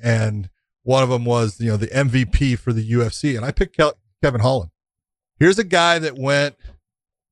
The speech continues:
did five fights, 'cause I think his first one was in Jacksonville. It might have, maybe it was just after Jacksonville, but I think from July up until December, had five fights,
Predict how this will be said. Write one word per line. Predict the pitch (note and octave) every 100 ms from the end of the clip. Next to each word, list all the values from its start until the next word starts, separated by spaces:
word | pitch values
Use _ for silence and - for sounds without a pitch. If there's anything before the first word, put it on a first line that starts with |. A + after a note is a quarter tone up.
| _
did | D3+ C#3 A#2+
five | _ E3+ F#3+ G3+
fights, | - F3 G2+ - - - - - -
'cause | B2
I | B2+
think | F3+
his | F3+ -
first | F3+ E3
one | E3 D3+
was | C3+ B2
in | - F3+ A#3+ F#3+ A2
Jacksonville. | - A#2 D#3 - - G#2+ F#2+ G2+ G2+ A#2
It |
might | B2 C#3+
have, | C#3+ A#2 B2
maybe | C#3 D3
it |
was | C3+ A#2
just | C#3 - -
after | A#2+ -
Jacksonville, | G2+ G#2 - G#2 - _ _ _ -
but | B2
I |
think | A#2 F3 -
from | E3 C#3
July | A2+ A2+ B2+ D3+ F3 F#3+ F#3 - _ _ _ -
up | D3 D#3+
until | D3 D#3+
December, | C#3 C3 D3+ C#3 A#2+ A2+ A#2 - _ _ _
had | B2+ G2+ -
five | D#3+ D#3+ -
fights, | D3+ A2 - - -